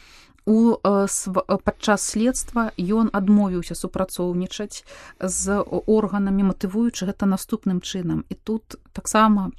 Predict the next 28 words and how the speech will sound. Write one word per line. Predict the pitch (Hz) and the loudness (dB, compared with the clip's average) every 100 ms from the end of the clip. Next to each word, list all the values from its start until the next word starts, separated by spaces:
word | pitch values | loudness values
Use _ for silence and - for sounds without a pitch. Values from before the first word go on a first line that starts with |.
| 175 | -6
э, | 185 180 175 175 - - | -2 -2 -2 -6 -10 -8
цытата: | 202 - 180 165 - - - - - - | -8 -4 -6 -6 -10 -12 -20 -20 -18 -4
«Достоинство | 175 - 247 233 - | -4 4 6 6 4
человека | 214 220 220 240 254 | -2 -2 0 0 0
и | 196 | -2
сан | - 208 | 2 2
епископа | 202 - 269 - - | 2 0 -2 -2 -2
не | 196 | -2
позволяет | 196 190 196 208 180 160 | 0 0 0 0 0 -2
мне | 175 170 | -2 -2
при-, | - 170 175 - | -4 -4 -2 -2
принимать | - 185 190 208 233 | 0 2 4 2 -2
какое-нибудь | 165 - 196 185 180 180 - | -8 -4 -2 0 -2 -4 -8
участие | 175 208 240 - 180 | -8 -8 -8 -8 -10
в | - | -8
такой | - 226 | -4 0
недостойной | 208 165 175 - 190 180 | 2 0 -4 -4 -2 0
игре | 175 185 214 262 - - | -2 -2 -4 -6 -16 -8
и | 175 | -2
давать | 180 180 - | 0 -2 -2
повод | 214 233 185 | -2 0 -2
для | 175 185 | -2 0
выпадов | 226 202 170 - | 0 -2 -6 -6
против | 185 180 175 | -6 -6 -8
святого | - 175 233 233 | -6 -4 -2 -2
знамени | 190 170 196 185 | 0 0 0 0
Римско-католической | 165 180 - - - 175 185 185 - 190 | -2 -4 -8 -10 -6 -6 -6 -10 -8 -8
церкви, | - 180 175 - 165 | -4 -6 -4 -8 -8